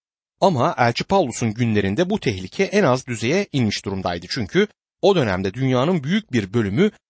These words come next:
Roma İmparatorluğu'nun denetimi altındaydı.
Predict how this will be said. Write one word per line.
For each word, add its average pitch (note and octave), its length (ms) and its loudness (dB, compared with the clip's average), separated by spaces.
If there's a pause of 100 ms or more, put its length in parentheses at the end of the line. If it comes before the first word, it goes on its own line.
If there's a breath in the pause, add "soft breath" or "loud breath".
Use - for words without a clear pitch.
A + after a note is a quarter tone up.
(100)
Roma E3+ 400 2
İmparatorluğu'nun B2+ 880 0 (180)
denetimi G#2+ 380 0
altındaydı. F2 540 -4